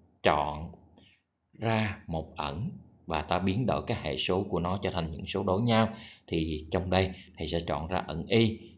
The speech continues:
bởi vì nó đã có sẵn, sẵn những cái dấu, đó là dấu trừ, dấu cộng đối nhau. Thì như vậy thầy sẽ biến đổi hệ số trừ hai trong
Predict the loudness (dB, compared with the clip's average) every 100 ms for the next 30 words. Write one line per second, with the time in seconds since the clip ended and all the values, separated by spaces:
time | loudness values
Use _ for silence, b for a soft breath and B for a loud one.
0 | -4 -2 2 2 2 0 -2 -2 0 0
1 | 0 -2 -4 -6 -2 0 0 2 0 0
2 | 0 2 2 0 0 0 2 0 2 4
3 | 4 2 -4 -4 -6 -6 -6 -4 0 2
4 | 0 -2 -14 B B B B B 2 6
5 | 8 10 8 6 6 6 6 4 0 0
6 | 0 0 0 0 B B B _ -20 _
7 | _ _ _ 4 6 8 8 8 6 2
8 | 2 4 6 6 4 -2 -12 -20 -20 -20
9 | _ _ _ 6 6 4 4 4 2 -8
10 | -20 -20 _ _ _ b b _ _ _
11 | 2 4